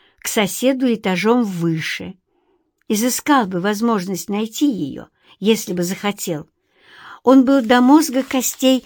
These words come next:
сыщиком, мог отыскать кого угодно. Единственно, с дочерью вышла промашка.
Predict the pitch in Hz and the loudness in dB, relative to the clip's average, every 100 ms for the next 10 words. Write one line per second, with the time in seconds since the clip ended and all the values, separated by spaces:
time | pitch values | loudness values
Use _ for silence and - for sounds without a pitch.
0 | - - - - 240 - - - 165 - | -8 -10 -4 2 2 0 -6 -8 -12 -14
1 | _ _ _ _ - 220 233 214 220 - | _ _ _ _ 2 4 4 0 -2 0
2 | 254 254 - 208 220 247 233 208 180 156 | 0 0 0 0 4 4 2 2 0 -2
3 | - _ _ _ _ _ - 175 226 226 | -10 _ _ _ _ _ -10 -2 2 6
4 | 330 302 - 170 151 156 - _ _ _ | 6 6 0 -4 -4 -6 -12 _ _ _
5 | 175 202 339 - 160 156 151 156 156 170 | -6 2 2 2 -2 -4 -2 -2 -4 -10
6 | 156 175 175 151 - - | -2 0 2 0 -6 -12